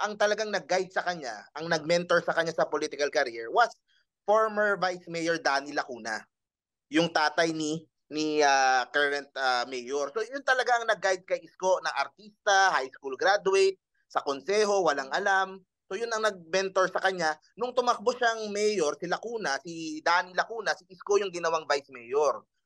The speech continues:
Doon nanalo si Isko na vice mayor. Oh, so, ang in, eh, ah, parang in return, ang naging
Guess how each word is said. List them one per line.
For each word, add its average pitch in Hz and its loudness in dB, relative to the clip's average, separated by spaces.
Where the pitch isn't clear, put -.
Doon 214 4
nanalo 165 2
si 160 -8
Isko 139 0
na 127 2
vice 123 -2
mayor. 117 -2
Oh, - 2
so, 269 6
ang 269 -2
in, 240 -4
eh, 233 -4
ah, 214 4
parang 254 4
in 233 0
return, 170 2
ang 208 -8
naging 214 -4